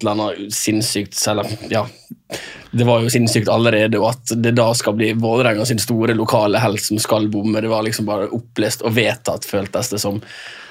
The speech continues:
Eh, så han går frem der og bommer, og scenen etterpå, jeg hadde kanskje forventet at det skulle bli en, enda mer litt sånn galskap, litt mer utskjelling, litt mer sånn, eh, nesten sånn storming av banen, og at det kom til å koke fullstendig over. Jeg synes det var ganske rolig,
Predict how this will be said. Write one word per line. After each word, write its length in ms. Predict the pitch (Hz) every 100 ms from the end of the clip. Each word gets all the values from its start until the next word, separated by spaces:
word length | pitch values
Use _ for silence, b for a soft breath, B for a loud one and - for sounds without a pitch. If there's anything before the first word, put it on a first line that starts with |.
| B B B -
Eh, 520 | 117 113 107 110 113
så 140 | 123
han 80 | 127
går 140 | 120 123
frem 180 | 131 127
der 160 | 113
og 80 | 113
bommer, 420 | 117 120 123 107
og 60 | 104
scenen 360 | - 123 120 110
etterpå, 380 | 120 - 110
jeg 100 | 117
hadde 140 | 165 151
kanskje 240 | 147 151
forventet 360 | 151 135 139 131
at 80 | 107
det 80 | 117
skulle 220 | - 120
bli 80 | 131
en, 260 | 131 120 113
enda 380 | 135 120 113 110
mer 200 | 110 104
litt 140 | 107
sånn 160 | 117 110
galskap, 580 | 107 110 113 - 101 127
litt 240 | 123 -
mer 180 | 120 113
utskjelling, 680 | 120 113 - 104 104 110 120
litt 240 | 123 123
mer 160 | 117 117
sånn, 440 | 120 117 113 110 110
eh, 420 | 107 107 104 120 - B B B B -
nesten 420 | - - - 107
sånn 160 | 117
storming 500 | 117 117 113 127 123
av 140 | 117 127
banen, 400 | 113 113 120 123
og 320 | 117 110 104
at 80 | 151 -
det 180 | 110 107
kom 300 | - 110 123 127
til 140 | 123
å 100 | 107
koke 300 | 110 104 117 113
fullstendig 480 | 113 - 110 107
over. 160 | 110 107
Jeg 120 | 107
synes 100 | 143 120
det 60 |
var 120 | 127 196
ganske 200 | - -
rolig, 320 | 131 135 131